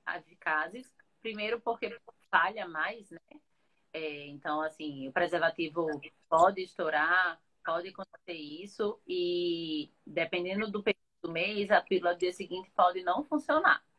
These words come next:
No dia seguinte, ela só funciona se a mulher não tiver ovulado ainda. Se ela já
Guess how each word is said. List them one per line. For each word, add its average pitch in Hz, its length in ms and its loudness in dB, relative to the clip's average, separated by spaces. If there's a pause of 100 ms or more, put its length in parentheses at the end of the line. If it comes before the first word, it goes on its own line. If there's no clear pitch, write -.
(680)
No 175 80 -4
dia 175 160 -2
seguinte, 190 320 -6
ela 180 140 4
só 175 200 0
funciona 190 440 -4
se - 240 -8
a - 20 -2
mulher 190 220 -2
não 202 180 -2
tiver 269 240 -2
ovulado 254 540 0
ainda. 359 260 -2
Se - 220 -12
ela 170 100 -8 (120)
já - 80 -12